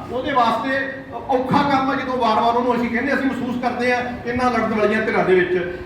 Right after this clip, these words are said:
ਇਸੇ ਤਰ੍ਹਾਂ ਜਿਹੜੀ ਤਾਨਾਸ਼ਾਹ ਆ, ਉਹ ਬੁਰਜਵਾਜੀ, ਇਸ ਕਰਕੇ ਉਹਨੂੰ ਮਤਲਬ ਆਪਦੀ ਫ-, ਸਰਕਾਰ ਨੂੰ ਫਾਈਟਿੰਗ ਫੋਰਸ ਬਣਾਇਆ। ਸਾਡੀ ਲੜਾਈ ਜਿਹੜੀ ਆ, ਉਹ ਕਿਸੇ, ਕਿਸੇ ਰਾਜਨੀਤਿਕ ਪਾਰਟੀ ਨਾਲ ਨਹੀਂ।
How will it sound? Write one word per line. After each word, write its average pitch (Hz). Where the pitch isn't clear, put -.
ਇਸੇ 285
ਤਰ੍ਹਾਂ 311
ਜਿਹੜੀ 381
ਤਾਨਾਸ਼ਾਹ 311
ਆ, -
ਉਹ -
ਬੁਰਜਵਾਜੀ, 320
ਇਸ 311
ਕਰਕੇ 311
ਉਹਨੂੰ 330
ਮਤਲਬ 294
ਆਪਦੀ 269
ਫ-, 233
ਸਰਕਾਰ 240
ਨੂੰ 277
ਫਾਈਟਿੰਗ 233
ਫੋਰਸ 240
ਬਣਾਇਆ। 220
ਸਾਡੀ 214
ਲੜਾਈ 247
ਜਿਹੜੀ 262
ਆ, 262
ਉਹ -
ਕਿਸੇ, 311
ਕਿਸੇ 302
ਰਾਜਨੀਤਿਕ 240
ਪਾਰਟੀ 247
ਨਾਲ 277
ਨਹੀਂ। 226